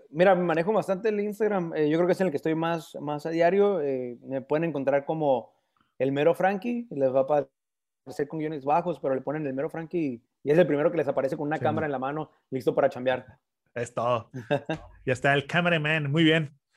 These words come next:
Speaker 2: Pues, Frankie, muchísimas gracias por estar con nosotros. Esperamos que muy pronto podamos estar ya no a través de una pantalla, güey, sino frente a frente y platicando de un chingo de temas.
Speaker 1: Cuando gustes, mijo, cuando gustes. Ya sabes que, que estamos a la orden.
Speaker 2: Ya estás.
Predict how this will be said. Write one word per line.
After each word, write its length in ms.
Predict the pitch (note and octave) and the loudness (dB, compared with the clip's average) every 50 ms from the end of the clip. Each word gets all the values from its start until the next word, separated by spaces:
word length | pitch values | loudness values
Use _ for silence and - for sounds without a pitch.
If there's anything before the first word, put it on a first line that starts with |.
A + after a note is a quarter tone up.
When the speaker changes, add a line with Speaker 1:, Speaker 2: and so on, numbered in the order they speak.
| _ _ | _ _
Speaker 2:
Pues, 100 | - C3 | -4 0
Frankie, 220 | B2 D#3+ F3 E3 F#3+ | 2 2 2 2 2
muchísimas 340 | F3 D3 C#3+ F3 F#3+ F3 D#3 | 0 0 0 0 2 4 4
gracias 240 | D#3 E3 D#3+ F3+ D3 | 4 4 2 2 0
por 100 | - D#3 | 0 0
estar 220 | C#3 C3+ D#3 D3+ D#3 | 0 0 0 -2 0
con 100 | F3 D#3+ | -2 -2
nosotros. 420 | C3 - E3 E3 E3+ F3 F#3 F#3 | -2 -2 -4 -4 -2 0 0 0
Esperamos 540 | E3+ - - C3 C3+ C#3 D#3 D3 - - - _ | 0 0 0 0 2 2 0 -2 -2 -6 -12 _
que 340 | - C3+ C3 A#2+ A2+ - - _ - - - | -4 -2 -2 -2 -2 -6 -12 _ -20 -12 -4
muy 200 | C3 C#3 D#3+ D#3+ | 0 2 2 2
pronto 340 | - F#3 G3 F#3+ F#3 F3+ E3+ | 2 2 2 2 0 0 0
podamos 300 | C#3+ C#3 D3 E3+ D#3+ D3 | 0 0 2 0 -2 -2
estar 320 | C3+ - C#3+ D3 D3 - _ _ _ _ _ _ | -2 -2 -2 -2 -2 -4 _ _ _ _ _ _
ya 140 | - C3 D3 | -2 2 2
no 80 | E3 F#3 | 4 4
a 40 | F3+ | 4
través 200 | F3 G3 G3+ F#3+ | 4 4 4 4
de 60 | G3+ | 4
una 140 | G#3 G3+ G3 | 2 2 2
pantalla, 380 | D#3+ C#3+ C3+ F3 G3+ A3 A3+ | 0 0 2 4 6 6 6
güey, 140 | G#3+ G#3+ E3 | 6 4 0
sino 180 | D3 B2+ A#2 G#2+ | 0 -2 -4 -2
frente 240 | - C#3 D3+ C#3+ | -2 -2 0 2
a 60 | F3+ F3 | 2 2
frente 280 | F3+ F3+ F#3+ F#3+ G3 | 2 2 2 2 2
y 60 | F#3 | 0
platicando 540 | - D3+ C#3+ C3 B2+ B2 - B2+ C3 D3 D#3 | 2 2 0 -2 -2 -4 -4 -4 -2 -2 -2
de 60 | C#3+ | -2
un 60 | C#3 C3+ | -2 -4
chingo 180 | C#3 D3 D3 | -6 -4 -4
de 60 | B2+ | -4
temas. 320 | - B2+ A#2+ A2+ A2 - _ _ _ _ _ _ _ _ _ _ _ _ _ _ _ | -4 -4 -6 -8 -12 -16 _ _ _ _ _ _ _ _ _ _ _ _ _ _ _
Speaker 1:
Cuando 240 | - D#3+ D#3+ D#3 D3 | 2 4 6 6 4
gustes, 240 | D3+ F3+ F3+ G#3 | 4 4 4 2
mijo, 220 | G3+ G3+ F#3+ F3+ D3 | 2 2 2 2 0
cuando 180 | D3+ D3 C#3 | 0 -2 0
gustes. 300 | C#3 D#3 D3+ F3+ E3 C#3+ | -2 0 0 0 0 0
Ya 80 | C#3+ D3 | -2 -2
sabes 220 | C#3+ D3+ E3 D3+ D3+ | -2 0 -2 -2 0
que, 340 | - D3 C3+ B2+ A#2+ A#2+ A#2 | -2 -2 -2 -2 -4 -6 -10
que 80 | - B2+ | -12 -10
estamos 300 | A2+ - C#3 C#3+ D3 D#3 | -8 -6 -6 -4 -2 0
a 40 | |
la 100 | D3 C3+ | 2 2
orden. 260 | C3+ C#3 C3+ C3 A#2+ - _ _ _ _ _ _ _ _ _ | 2 2 0 -2 -6 -10 _ _ _ _ _ _ _ _ _
Speaker 2:
Ya 60 | - | -10
estás. 440 | A#2+ - C3 B2 - - - - - | -6 -4 -4 -6 -6 -8 -16 -20 -20